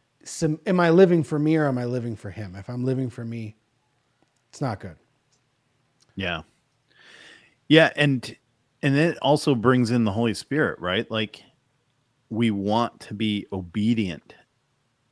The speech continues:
Speaker 2: to God as much as possible throughout our day. We want to be hearing God's word. It's so exciting when I feel like I'm hearing God sort of push me in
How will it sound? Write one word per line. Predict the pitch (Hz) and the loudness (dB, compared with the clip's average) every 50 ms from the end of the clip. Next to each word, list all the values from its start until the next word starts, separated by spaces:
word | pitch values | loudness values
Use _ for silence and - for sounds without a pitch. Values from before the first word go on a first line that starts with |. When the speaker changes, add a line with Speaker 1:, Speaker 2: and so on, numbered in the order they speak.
| _ _ | _ _
Speaker 2:
to | - - 101 | -12 -12 -12
God | 87 87 - 87 85 90 87 87 85 82 78 73 - - - - _ _ _ _ _ _ _ _ _ _ _ _ _ | -8 -6 -6 -4 -4 -4 -4 -6 -6 -8 -10 -12 -16 -18 -20 -20 _ _ _ _ _ _ _ _ _ _ _ _ _
as | - 104 - - | -14 -14 -10 -8
much | 104 92 95 101 95 - - 101 | -8 -6 -6 -8 -8 -10 -14 -14
as | 87 - | -14 -16
possible | _ - - 92 101 110 - - _ - 90 90 87 87 85 - _ _ _ _ _ | _ -10 -6 -4 -4 -4 -6 -8 _ -10 -8 -8 -8 -10 -12 -16 _ _ _ _ _
throughout | - - - 98 95 95 98 87 | -18 -8 -4 -2 0 0 -2 -2
our | 87 85 | -6 -6
day. | 78 107 107 123 123 110 | -4 -2 0 0 0 0
We | 95 92 90 | 0 -4 -6
want | 87 98 107 120 127 - - | -6 -6 -4 -6 -6 -8 -12
to | - - | -14 -10
be | 95 104 92 | -8 -8 -8
hearing | - - - - 135 147 156 143 120 104 95 92 90 87 - - - - - - - - - - _ _ _ _ _ _ - | -8 -10 -4 0 2 4 6 4 4 4 0 -2 -6 -8 -12 -18 -20 -20 -20 -20 -20 -20 -20 -20 _ _ _ _ _ _ -4
God's | 120 101 107 110 87 85 85 | -2 0 0 -2 -4 -6 -8
word. | 90 98 131 160 127 85 - - - - _ _ - | -6 -4 -2 -2 -2 -4 -6 -10 -18 -20 _ _ -16
It's | - - - | -10 -6 0
so | - 170 151 | 2 2 2
exciting | - - - - - - 127 131 170 185 156 120 98 92 87 | 2 -2 -8 -10 -4 -2 0 0 2 2 0 0 -2 -4 -6
when | 82 85 87 85 85 - - - _ _ _ - | -6 -6 -6 -8 -10 -12 -16 -20 _ _ _ -12
I | 110 101 | -12 -12
feel | - _ - 123 120 120 | -12 _ -2 0 0 0
like | 113 104 95 92 - | 0 -2 -4 -4 -6
I'm | 104 92 87 | -6 -8 -8
hearing | 80 - - 117 113 107 104 95 87 78 | -8 -6 -4 -4 -2 -2 -4 -6 -6 -6
God | 87 85 90 101 104 101 90 82 - _ _ _ _ _ _ _ _ _ _ _ _ _ _ _ _ _ _ _ _ _ _ _ _ _ | -6 -4 -2 -2 -2 -2 -4 -8 -14 _ _ _ _ _ _ _ _ _ _ _ _ _ _ _ _ _ _ _ _ _ _ _ _ _
sort | - - - 113 104 95 | -16 -6 -4 -4 -4 -4
of | 85 - _ _ _ _ _ _ _ _ _ | -6 -10 _ _ _ _ _ _ _ _ _
push | _ - 120 113 - - | _ -8 -8 -6 -6 -6
me | 117 110 107 | -4 -2 -2
in | 104 101 98 98 95 98 92 | -2 -2 -2 -4 -6 -6 -10